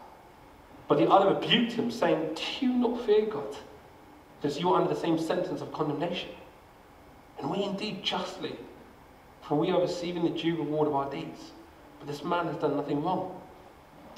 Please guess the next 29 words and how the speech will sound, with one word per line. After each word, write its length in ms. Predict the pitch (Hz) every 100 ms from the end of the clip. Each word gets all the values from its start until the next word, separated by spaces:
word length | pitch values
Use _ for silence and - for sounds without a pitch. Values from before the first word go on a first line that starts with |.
| - -
And 100 | 131
he 60 |
said, 180 | 143 156
"Jesus, 240 | 165 165 147
remember 440 | 151 151 202 190
me 220 | 165 160
when 160 | 135 123
you 80 | 127
come 480 | - 156 160 160 160 - - -
into 240 | 151 160
your 140 | 160 151
kingdom." 340 | 147 131 - - - - - - - - - - -
And 160 | - 127
he 60 | -
said 200 | 151 -
to 60 |
him, 320 | 113 113 107 -
"Truly 260 | - 180 151
I 60 |
say 180 | - 131
to 100 | -
you, 220 | - - -
today 420 | 131 - - - - - - - - -
you'll 140 | 123 143
be 120 | 160
with 220 | 151 -
me 240 | 117 113 113 -
in 60 | - -
paradise." 600 | - - - - -